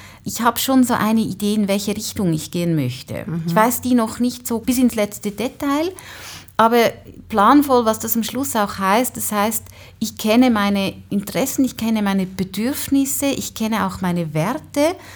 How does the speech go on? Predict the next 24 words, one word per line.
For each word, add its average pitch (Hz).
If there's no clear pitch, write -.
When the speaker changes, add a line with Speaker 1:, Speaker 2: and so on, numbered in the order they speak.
Speaker 1:
So, 233
wir 240
sind 233
dann 214
auch 220
schon 220
so 214
beim, 196
beim 95
Thema 196
berufliche 202
Identität. 180
Am -
Schluss, 233
ich -
kenne 208
meinen 185
inneren 196
Kompass 214
und 175
kann 190
mit 190
diesem 220
auch 185